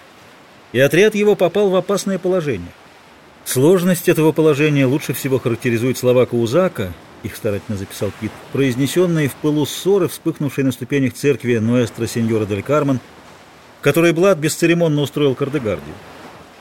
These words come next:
Раньше я уже упоминал, что ирландец был католиком только тогда, когда это его устраивало.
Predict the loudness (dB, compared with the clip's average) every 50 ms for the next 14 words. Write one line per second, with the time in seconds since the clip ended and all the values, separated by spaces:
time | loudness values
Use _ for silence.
0 | -20 -16 -10 -6 -4 -4 -4 -4 -4 -2 -2 -2 -2 -2 -4 -4 -4 -4 -4 -2
1 | -2 -4 -4 -4 -4 -4 -2 -2 0 -2 -2 -2 -6 -4 -4 -4 -2 -2 -4 -2
2 | 0 -2 -2 0 -2 -4 -4 -2 -4 -4 -4 -2 -2 -2 0 0 -2 -4 -4 -4
3 | -4 -2 -2 -2 -2 -4 -4 -4 -6 -6 -4 -2 -2 -2 -2 -4 -8 -14